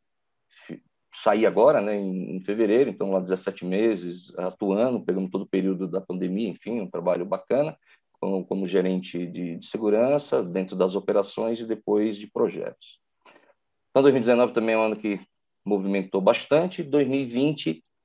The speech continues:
é, pandemia, e aí vamos estudar, né, trabalhando, estudando, porque foi o período que ficou home, fiz outro M B A, dois mil e vinte, agora voltado em gestão logística, né, pra, pra ajudar também, pra entender mais ainda a fundo aí as operações. Então,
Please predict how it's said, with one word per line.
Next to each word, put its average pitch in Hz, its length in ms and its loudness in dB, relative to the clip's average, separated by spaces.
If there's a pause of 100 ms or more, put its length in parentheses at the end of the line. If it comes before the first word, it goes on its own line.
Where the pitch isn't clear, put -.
(140)
é, 113 440 6
pandemia, 139 720 2 (920)
e 95 100 0
aí 104 100 2
vamos 110 220 -4
estudar, 107 360 2
né, 120 120 -2
trabalhando, 95 560 2
estudando, 98 640 0
porque - 160 -14
foi 90 120 -8
o - 40 -14
período 92 220 -8
que - 60 -20
ficou 101 200 -2
home, 135 320 0
fiz 101 240 -4
outro 104 380 2
M 101 140 -2
B 98 200 0
A, 143 400 -2 (320)
dois 95 220 -2
mil 101 120 -2
e 98 40 -2
vinte, 113 420 0
agora 104 300 6
voltado 104 340 0
em 101 60 -6
gestão 104 440 -4
logística, 110 680 -6 (500)
né, 90 120 -4
pra, 95 280 0
pra 92 220 0
ajudar 90 340 -2
também, 90 480 -4
pra 95 100 -6
entender 90 340 -4
mais 92 420 0
ainda 92 480 -2
a 50 100 -8
fundo 95 380 -6
aí 92 120 0
as 90 140 -2
operações. 92 840 -2
Então, - 380 -12